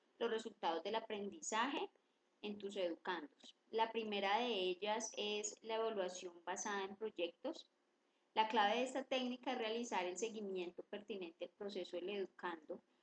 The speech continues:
observando no solo el producto final entregado como un resultado, sino también brindarle al educando la posibilidad de presentar diarios de aprendizaje, análisis de documentos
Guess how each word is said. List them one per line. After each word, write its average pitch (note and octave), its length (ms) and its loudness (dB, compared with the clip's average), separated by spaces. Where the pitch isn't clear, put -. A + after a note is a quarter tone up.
observando G3 640 0
no A#3 200 0
solo A3+ 600 4
el A3 140 -4
producto F3+ 500 0
final F3+ 400 0
entregado F3 760 2
como G#3 220 -2
un E3 160 -6
resultado, F#3 800 -2
sino A3+ 300 2
también A#3+ 340 0
brindarle A3+ 460 4
al A3+ 140 2
educando G#3 500 0
la F#3 160 -2
posibilidad F#3+ 720 -2
de F3 100 -6
presentar G3+ 640 -6
diarios G3+ 440 2
de G3+ 100 -4
aprendizaje, G3+ 840 -4
análisis F#3+ 640 0
de G3+ 80 0
documentos G3+ 800 -4